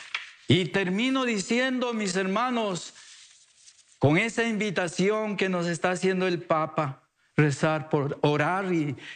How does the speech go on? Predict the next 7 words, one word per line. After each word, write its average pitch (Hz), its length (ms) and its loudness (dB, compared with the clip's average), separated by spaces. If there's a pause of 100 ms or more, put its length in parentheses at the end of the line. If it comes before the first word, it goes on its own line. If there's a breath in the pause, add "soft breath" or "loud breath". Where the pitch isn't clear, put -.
(120)
y 147 120 6
rezar 160 560 0 (260 loud breath)
por 156 180 4
la 139 260 0
paz 165 600 -2 (360)
del 143 200 4
mundo, 156 800 0